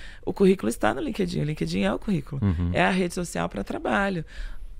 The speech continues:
Speaker 1: Pra chamar atenção, você precisa colocar em tópicos, em frases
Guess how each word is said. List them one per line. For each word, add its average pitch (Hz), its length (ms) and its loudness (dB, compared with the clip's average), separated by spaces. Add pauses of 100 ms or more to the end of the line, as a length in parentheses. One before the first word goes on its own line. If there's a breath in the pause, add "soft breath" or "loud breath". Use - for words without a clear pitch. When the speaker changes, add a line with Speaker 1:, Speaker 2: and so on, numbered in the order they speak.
(480)
Speaker 1:
Pra 233 180 8
chamar 262 200 4
atenção, 208 300 2
você 214 120 -2
precisa 208 260 -2
colocar 180 640 2
em 202 80 0
tópicos, 185 760 -2 (1080 soft breath)
em 180 680 2
frases 277 720 -2